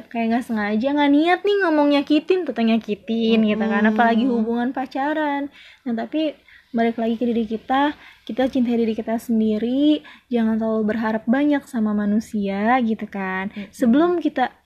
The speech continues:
Speaker 1: berharap kita dibahagiain sama orang lain, kita harus bisa bahagiain diri kita sendiri dulu.
Speaker 2: Mm-mm.
Speaker 1: Jadi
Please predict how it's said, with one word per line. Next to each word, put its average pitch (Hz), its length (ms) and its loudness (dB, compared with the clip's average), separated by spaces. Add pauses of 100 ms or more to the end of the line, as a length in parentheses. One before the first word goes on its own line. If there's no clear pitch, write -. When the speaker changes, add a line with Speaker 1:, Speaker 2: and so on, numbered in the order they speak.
(160)
Speaker 1:
berharap 269 480 0
kita 269 160 -6
dibahagiain 233 560 0
sama 233 240 -2
orang 226 160 -2
lain, 254 160 -2
kita 359 160 0
harus 392 80 -4
bisa - 220 -2
bahagiain 285 340 0
diri 277 140 0
kita 269 180 -6
sendiri 247 320 -2
dulu. 240 300 -4
Speaker 2:
Mm-mm. 214 400 -16
Speaker 1:
Jadi 262 160 -2